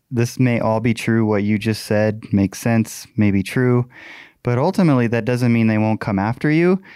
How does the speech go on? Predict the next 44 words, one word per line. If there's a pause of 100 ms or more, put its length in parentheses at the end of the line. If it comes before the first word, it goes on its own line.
(120)
And
so
you
have
to
be
willing (640)
and
prepared (240)
to, (520)
and
this
is
a
little
bit (100)
theoretical,
but
nonetheless
could
happen
practically,
you
have
to
be
prepared
to
take
it
to
the
fullest
extent
of
what
it
could
be,
meaning
the
courts,
right? (400)
Ultimately,